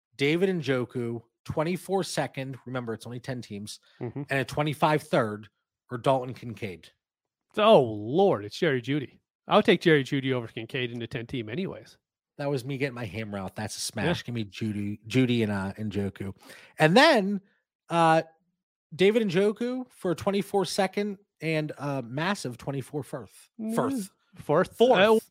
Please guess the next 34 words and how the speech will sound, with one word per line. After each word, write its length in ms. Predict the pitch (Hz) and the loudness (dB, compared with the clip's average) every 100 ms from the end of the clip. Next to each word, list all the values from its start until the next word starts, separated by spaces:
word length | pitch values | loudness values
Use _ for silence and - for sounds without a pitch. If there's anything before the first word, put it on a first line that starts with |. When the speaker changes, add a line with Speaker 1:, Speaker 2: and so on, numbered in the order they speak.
| _ 277 | _ -10
Speaker 2:
if 80 | |
it's 100 | 302 | 0
a 60 | 226 | 6
first, 380 | 277 294 202 - | 10 10 8 2
I 60 | |
might 180 | 185 185 | -2 -2
have 180 | 175 180 | -2 -4
to 100 | 175 | -4
reconsider, 600 | 180 180 151 233 175 135 | -6 -6 -4 0 0 0
but 180 | 139 139 | 0 6
Speaker 1:
Fourth. 380 | 311 277 135 - _ _ _ _ _ _ _ _ _ _ _ _ _ _ _ _ | 6 6 2 -10 _ _ _ _ _ _ _ _ _ _ _ _ _ _ _ _
Speaker 2:
yeah, 80 | - | -6
it's 100 | 214 | -2
Njoku. 220 | 127 123 - _ _ _ _ _ - | -2 -4 -12 _ _ _ _ _ -18
Yeah. 80 | 127 | -10
Speaker 1:
All 140 | 160 | -6
right. 260 | 139 98 - _ | -6 -6 -14 _
All 80 | 143 | -6
right. 220 | 113 101 _ _ - | -6 -8 _ _ -6
Uh, 440 | 156 147 143 139 139 _ _ _ - | 0 2 2 0 -6 _ _ _ -14
I, 140 | 143 - | -12 -10
I 80 | 135 | -12
l-, 200 | 127 127 _ - 135 - | -12 -18 _ -20 -20 -2
always 400 | 175 254 240 147 | 2 4 2 -2
love 220 | 160 147 | -4 -2
the, 300 | 139 127 131 | -6 -8 -10
the 160 | 123 120 - | -12 -14 -12
co-, 100 | - | -4
uh, 280 | 135 123 120 | -2 0 -2
comments 480 | - 151 143 127 - | -4 -2 0 -4 -6
in 60 | |
the 60 | 117 | -8
chat. 440 | - 139 120 110 - | -4 0 0 -2 0
Speaker 2:
Yeah, 220 | 147 | 0